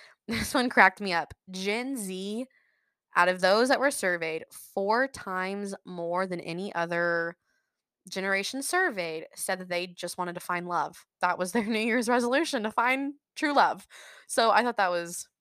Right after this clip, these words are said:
kind of interesting. So for more, this is gonna be filled with statistics, by the way. So for those who made New Year's resolutions,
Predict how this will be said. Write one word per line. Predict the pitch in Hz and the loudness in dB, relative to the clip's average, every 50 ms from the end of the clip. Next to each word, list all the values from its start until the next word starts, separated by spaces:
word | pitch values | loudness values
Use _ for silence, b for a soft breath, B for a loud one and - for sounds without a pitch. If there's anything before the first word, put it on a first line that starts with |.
| _ _ - | _ _ -6
kind | 190 180 175 | -6 -6 -6
of | 160 | -6
interesting. | 160 170 - 143 - - - - - - _ _ _ _ _ _ _ _ _ _ _ _ _ _ - | -8 -10 -10 -12 -12 -12 -14 -16 -18 -20 _ _ _ _ _ _ _ _ _ _ _ _ _ _ -4
So | - - 233 240 | 2 2 4 4
for | 233 254 247 | 2 0 -2
more, | 240 240 233 240 247 254 262 269 - | -2 -2 -2 0 2 2 2 2 0
this | 208 208 214 220 - - | 0 -4 -4 -4 -4 -6
is | - 190 190 | -6 -6 -6
gonna | 185 175 170 | -6 -6 -8
be | 170 170 | -8 -10
filled | 170 - 160 143 139 | -8 -8 -8 -8 -8
with | 160 - | -10 -14
statistics, | - - - - 160 - - - - - - | -18 -16 -14 -14 -14 -12 -14 -16 -16 -12 -10
by | - 85 | -10 -10
the | 85 - | -8 -10
way. | - - - - - B B B B B B B | -10 -10 -12 -12 -14 B B B B B B B
So | B 254 - 233 233 226 214 - B B B B B B B B _ _ _ - | B 4 6 8 8 8 6 2 B B B B B B B B _ _ _ -4
for | - 233 226 | -2 -2 2
those | 208 220 233 277 339 370 - | 4 4 4 4 2 0 -2
who | - 330 302 | -4 -4 -4
made | 277 254 247 254 262 | -2 -2 -4 -4 -4
New | 240 214 190 | -4 -6 -6
Year's | 180 180 185 190 | -4 -4 -4 -4
resolutions, | 208 233 262 285 233 175 165 - - 165 160 170 190 202 - | -6 -6 -6 -6 -8 -8 -8 -10 -12 -12 -12 -12 -12 -12 -12